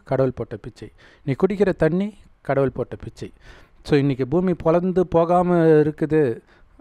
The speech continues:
ஆ, நீ இருக்கிற இடத்துல அப்படின்னா அது கடவுள் போட்ட பிச்சை. எங்கேயோ போடுற பாம் உன் மேல விழாம இருக்கிறது கடவுள் போட்ட பிச்சை. அதற்காக நீ நன்றி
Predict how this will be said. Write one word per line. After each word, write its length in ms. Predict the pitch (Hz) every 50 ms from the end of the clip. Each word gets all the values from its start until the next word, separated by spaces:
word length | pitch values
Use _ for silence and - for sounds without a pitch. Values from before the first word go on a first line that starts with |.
| - -
ஆ, 340 | 147 147 139 139 135 131 135 139
நீ 140 | - 143 151
இருக்கிற 460 | 156 156 156 151 - 165 151 147 143
இடத்துல 440 | 139 143 139 - 151 135 135 127 110 - - _ _ -
அப்படின்னா 480 | - 139 131 131 127 127 135 160 208 277
அது 160 | - 160 151 -
கடவுள் 280 | - 151 156 160 151 -
போட்ட 200 | 139 127 - 120
பிச்சை. 340 | - 120 - - 110 104 - - - - - _ _
எங்கேயோ 400 | - 120 139 143 165 180 190 190 180
போடுற 300 | 180 175 170 156 156 151 139 135
பாம் 240 | 139 147 170 180 165
உன் 240 | 131 139 156 170 180
மேல 240 | 180 180 185 185
விழாம 380 | 175 160 156 160 160 160 160 156
இருக்கிறது 420 | 143 139 135 - 135 135 151 208 - - - _
கடவுள் 300 | - 143 135 139 135 135
போட்ட 220 | 131 135 123 - 113
பிச்சை. 420 | 104 - 127 - - - 110 - _ _ _ - - - - _ - _ _ _ _ _ _
அதற்காக 440 | - 135 160 175 - - 196 196 202
நீ 120 | 190 175
நன்றி 440 | 160 151 139 135 139 151 143 160 180